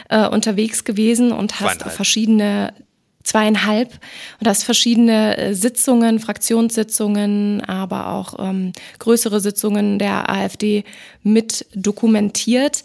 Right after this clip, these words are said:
Speaker 1: Wie bist du überhaupt in diesen, in diesen Kreis gekommen oder hattest überhaupt den Gedanken, dass du da rein willst?
Speaker 2: Ja, die Relevanz der A F D muss man vielleicht nicht zu lange ausführen. Äh, sie war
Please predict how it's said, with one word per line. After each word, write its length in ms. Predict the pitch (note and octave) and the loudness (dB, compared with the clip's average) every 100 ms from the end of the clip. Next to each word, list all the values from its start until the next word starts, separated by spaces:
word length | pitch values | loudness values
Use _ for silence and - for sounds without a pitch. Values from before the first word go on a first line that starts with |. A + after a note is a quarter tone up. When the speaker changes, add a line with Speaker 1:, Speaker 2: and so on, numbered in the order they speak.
| - - - - - | -12 -20 -20 -20 -8
Speaker 1:
Wie 460 | F#3+ G3 G#3+ B3 | -4 0 2 2
bist 300 | A3+ B3 - | 2 0 0
du 180 | A#3 C4 | -2 0
überhaupt 500 | A3+ G#3 G3+ B3 - | 0 0 0 -2 0
in 120 | A#3 | 2
diesen, 480 | A#3 A3+ A#3 A3+ A3 | 4 4 4 4 2
in 140 | A3 A3 | 2 0
diesen 260 | G#3+ A3+ | 2 0
Kreis 420 | - G#3 G#3+ A#3+ | -2 -2 0 0
gekommen 360 | - - C4 B3+ | -2 -4 0 2
oder 220 | G3+ G3 | 2 -2
hattest 260 | G3 G#3+ - | -2 -4 -4
überhaupt 440 | G3+ F3+ G3+ G3+ | -6 -2 -2 0
den 140 | G#3 G3+ | 0 0
Gedanken, 680 | G3 G3 A3 A3 G#3 G#3+ - - - - | 0 -2 -2 0 2 0 -4 -20 -20 -10
dass 280 | - F3+ - | -4 -4 -2
du 140 | A3 | -2
da 420 | A3 G#3+ A3+ A#3 - | 0 0 -2 -6 -10
rein 340 | - B3 A#3+ F3+ | -4 0 0 -2
willst? 500 | F3 - - - - _ _ _ _ _ _ _ | -6 -10 -14 -14 -20 _ _ _ _ _ _ _
Speaker 2:
Ja, 300 | F#2 E2+ E2 - | -6 -6 -8 -12
die 360 | F#2 F2 E2+ E2 - - _ _ - | -16 -14 -16 -16 -20 -20 _ _ -10
Relevanz 600 | G#2 G#2 F#2+ F2 A2 - | -4 -4 -2 -4 -6 -6
der 200 | - A2 | -4 -4
A 100 | G#2+ | -4
F 120 | G#2+ - | -8 -8
D 400 | A2 G#2+ G2+ F#2+ | -8 -8 -10 -14
muss 180 | G#2 - | -20 -14
man 140 | G2+ F#2 | -14 -10
vielleicht 400 | G2 F#2 - F#2+ | -6 -6 -10 -14
nicht 560 | F2 - - - - - - | -16 -14 -12 -12 -14 -18 -16
zu 240 | - C#3 | -12 -4
lange 380 | C#3 G#2+ G#2 - | -4 -4 -6 -8
ausführen. 540 | A2+ - - G#2+ G2 | -10 -10 -10 -10 -10
Äh, 240 | F#2+ G2 F2+ | -14 -18 -18
sie 300 | G2 F2+ F2 F2 | -18 -18 -20 -12
war 400 | E2 F#2 F#2+ | -4 -2 -4